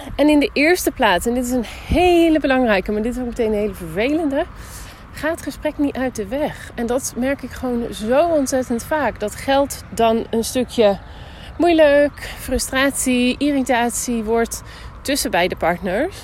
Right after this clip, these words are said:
Omdat de een misschien meer geld uit wil geven, de ander wil juist meer besparen of, of sparen in plaats van, nou ja, weet ik het, investeren bij wijze van spreken.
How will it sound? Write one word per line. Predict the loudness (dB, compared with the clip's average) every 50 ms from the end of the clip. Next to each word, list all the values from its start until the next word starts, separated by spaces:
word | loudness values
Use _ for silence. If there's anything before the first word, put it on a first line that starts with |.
| -18 -18 -10 -4
Omdat | -2 0 0 0 0 -2
de | -2 -2
een | 2 2 2 2
misschien | 2 -2 -2 -2 -2
meer | 0 -2 -4
geld | -4 -4 -4 -4 -4
uit | 0 2 2 2 2
wil | 0 -4
geven, | 0 0 0 0 0 0 -2 -2 -2
de | -2
ander | -2 -2 -4 -4 -2
wil | 0 0 0 0 -2 -4 -12 -14 -16 -16 -18 -10 -2
juist | 0 0 0 0 0
meer | -2 -2 -2 -2
besparen | -4 -6 -8 -2 -2 0 2 2 0 0 2 2 2 2 2 0
of, | -4 -6 -6 -10 -14 -10
of | -10 -10 -10 -10
sparen | -12 -12 -4 -2 2 2 2 2 2 0 0 0 0 0 -2 -6 -16 -18 -8
in | -8 -6
plaats | 0 2 2 2 2 0
van, | -2 0 0 0 -2 -4 -10 -20 -20 -20 -20 -20 -20 -18 -18 -18 -18 -20 -20 -20 -4
nou | -2 0 0
ja, | 0 -2 -6 -8 -6
weet | -6 -4
ik | -2 -2
het, | -2 -2 0
investeren | 0 -2 -2 -2 -4 -6 -6 -4 -4
bij | -4 -4
wijze | -4 -4 -4 -4
van | -8 -10
spreken. | -8 -6 -6 -6 -4 -4 -6 -8 -8